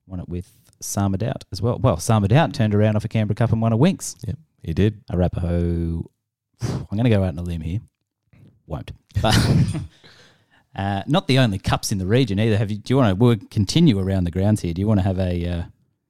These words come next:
Speaker 1: do you wanna have a stab at who ran the higher number, the Corowa or Crookwell Cup winner?
Speaker 2: I'd have to say it'd be Corowa.
Speaker 1: Comfortably.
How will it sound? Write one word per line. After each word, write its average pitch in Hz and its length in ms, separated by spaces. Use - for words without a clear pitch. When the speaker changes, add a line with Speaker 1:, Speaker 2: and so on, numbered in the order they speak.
Speaker 1:
do - 60
you 98 40
wanna 95 140
have 85 140
a 82 40
stab 92 340
at 82 80
who 95 140
ran 90 180
the 82 80
higher 90 200
number, 87 280
the 78 260
Corowa 101 440
or 92 140
Crookwell 104 400
Cup - 180
winner? 120 200
Speaker 2:
I'd 85 100
have 120 160
to 98 100
say 82 200
it'd 67 160
be 69 200
Corowa. 62 520
Speaker 1:
Comfortably. - 600